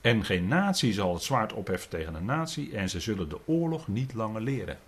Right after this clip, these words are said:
Kijk, nu zijn er, eh, in Nederland hebben we de K M A, hè, de Koninklijke Militaire Academie en dat soort zaken, hè, waarin oorlog wordt geleerd. Hoe moet je een veldslag doen? Dat gaat allemaal ne-, eh, gaat allemaal via bepaalde tactieken,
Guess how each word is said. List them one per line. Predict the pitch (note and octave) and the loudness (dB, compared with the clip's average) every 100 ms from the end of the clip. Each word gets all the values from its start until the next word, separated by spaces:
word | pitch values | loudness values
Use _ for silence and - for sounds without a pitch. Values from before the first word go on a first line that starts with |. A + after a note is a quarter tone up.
| - - - - - - | -20 -20 -20 -20 -20 -18
Kijk, | - A#2 | -8 0
nu | C3 E3+ | 6 6
zijn | A#2+ G#2 F#2+ | 6 2 2
er, | F#2 F#2 | 0 -2
eh, | F#2+ F2+ F2 | -6 -6 -4
in | G#2 | 0
Nederland | A2 A#2+ G2 | 0 2 0
hebben | F#2+ F2 | -2 -2
we | F#2 | -2
de | A2+ | -2
K | F2+ | -2
M | E2+ | -2
A, | C3 | -2
hè, | B2+ | -2
de | C#3+ | -2
Koninklijke | C3 G2 F#2+ F#2 F#2+ | -2 -2 -2 -4 -2
Militaire | F#2 F2+ - F2 E2+ | -2 -2 -2 -4 -4
Academie | - F#2+ B2 B2+ A#2+ | -4 0 2 2 2
en | |
dat | A2 A2 | 0 -2
soort | G2+ | -4
zaken, | - G2+ F#2 - G#2 - - - | -2 -2 -2 -6 -12 -14 -18 -14
hè, | - G#2+ | -2 0
waarin | G#2 F#2+ F2+ F#2+ - - - | 2 2 0 -2 -6 -16 0
oorlog | C3+ A2 E2 | 4 4 4
wordt | E2+ E2+ | -2 -4
geleerd. | - F2+ D2+ | -4 -4 -4
Hoe | G2+ | -4
moet | G2+ G2+ | -2 -2
je | F#2 | -4
een | |
veldslag | D#2+ G2+ F#2 F#2+ E2+ | -2 -2 -2 -4 -4
doen? | F2 F2 | -2 -2
Dat | D#2 - | -4 -10
gaat | - | -10
allemaal | - G#2 D#2+ E2 | -6 -4 -4 -4
ne-, | F2+ | -6
eh, | G2 G2 F2+ - - | -6 -8 -8 -10 -12
gaat | - F2+ | -10 -8
allemaal | - F#2 | -6 -6
via | - F2+ D#2 F2 - | -4 -6 -6 -10 -16
bepaalde | - - - - - | -12 -10 -10 -12 -8
tactieken, | - - - F3 D3 C#3 | -6 -2 -2 0 0 0